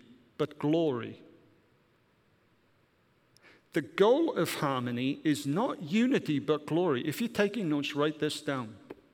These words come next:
Because if you truly understand this, it can transform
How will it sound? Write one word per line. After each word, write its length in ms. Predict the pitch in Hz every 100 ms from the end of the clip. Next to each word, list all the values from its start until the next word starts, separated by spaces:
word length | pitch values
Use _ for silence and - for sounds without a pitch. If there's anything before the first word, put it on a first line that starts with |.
| _ - - -
Because 280 | 165 196 160
if 120 | 185
you 140 | 165
truly 480 | 151 - 226 247 254
understand 720 | 208 208 190 - - 196 202
this, 220 | 143 135
it 220 | - 165 -
can 160 | 160
transform 1080 | 139 - 170 196 - - 226 160 120 151